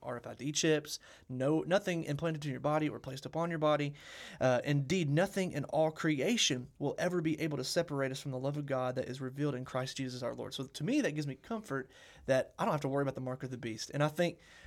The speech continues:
me and, uh, uh, Mason were talking about, like,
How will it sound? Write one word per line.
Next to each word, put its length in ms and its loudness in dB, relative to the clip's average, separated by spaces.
me 300 2
and, 180 2
uh, 280 4
uh, 240 0
Mason 300 2
were 80 2
talking 340 0
about, 200 0
like, 240 -2